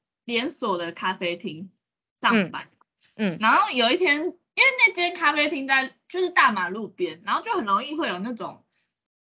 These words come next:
Speaker 1: 老鼠，那间店有老鼠。
Speaker 2: 嗯。
Speaker 1: 然后
Speaker 2: 嗯。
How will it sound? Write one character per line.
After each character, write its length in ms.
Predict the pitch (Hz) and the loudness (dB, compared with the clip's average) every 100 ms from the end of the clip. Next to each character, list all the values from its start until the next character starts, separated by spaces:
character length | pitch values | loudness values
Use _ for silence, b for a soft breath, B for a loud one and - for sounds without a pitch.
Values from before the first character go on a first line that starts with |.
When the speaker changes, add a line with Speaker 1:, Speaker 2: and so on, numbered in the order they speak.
| _ | _
Speaker 1:
老 280 | - 190 - | 4 4 4
鼠， 360 | 269 - 370 - _ _ _ | 0 -10 -14 -14 _ _ _
那 160 | 339 | -2
间 160 | 381 359 | 0 2
店 180 | 349 254 | 2 4
有 60 | |
老 380 | 196 254 233 180 | 6 8 8 6
鼠。 60 | - | 2
Speaker 2:
嗯。 120 | - _ _ _ _ _ _ | -8 _ _ _ _ _ _
Speaker 1:
然 140 | - | 4
后 200 | 880 | 6
Speaker 2:
嗯。 20 | 880 | 6